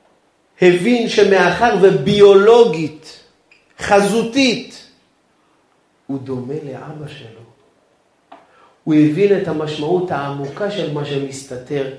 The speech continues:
מאחורי הצורה החזותית. הוא הסתכל בחלון, הוא ראה את עצמו. כשהוא ראה את עצמו, הוא נזכר במישהו, הוא נזכר באבא שלו. ואז הוא הבין דבר אחד.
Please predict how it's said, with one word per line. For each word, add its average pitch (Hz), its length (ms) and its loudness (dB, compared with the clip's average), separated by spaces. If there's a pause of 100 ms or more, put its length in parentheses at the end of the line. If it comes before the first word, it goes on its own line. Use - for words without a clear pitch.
(320)
מאחורי 127 500 -8
הצורה 123 520 -10
החזותית. 117 720 -18 (320)
הוא 214 100 -2
הסתכל 254 580 0
בחלון, 262 400 4
הוא 214 180 4
ראה 233 260 4
את 233 60 -2
עצמו. 208 680 -4 (220)
כשהוא 233 280 2
ראה 285 240 6
את 277 40 4
עצמו, 247 300 2
הוא 247 220 6
נזכר 247 420 2
במישהו, 233 400 4
הוא 208 80 -2
נזכר 233 360 2
באבא 240 360 4
שלו. 139 380 -2 (1080)
ואז 180 240 -12
הוא 170 100 -6
הבין 175 280 -10
דבר 175 340 -12
אחד. 170 300 -16